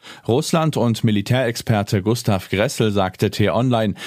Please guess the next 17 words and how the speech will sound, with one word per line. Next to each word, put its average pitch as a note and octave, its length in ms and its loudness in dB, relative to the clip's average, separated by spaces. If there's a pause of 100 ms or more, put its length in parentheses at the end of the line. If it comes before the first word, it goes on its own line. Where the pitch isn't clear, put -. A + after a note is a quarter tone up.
(140)
er - 100 -2
halte G#2+ 260 0
die G#2 240 2
Idee A2 240 2
für G#2 220 -2
machbar A2 560 -2
und D3 180 0
zog - 480 -2
eine A2+ 220 2
Parallele G#2 560 0
zu - 180 -2
vergleichbaren G2 840 0
Einsätzen G2 640 0
der F#2+ 220 -2
U G2 140 2
S F2+ 180 -2
A G#2+ 260 0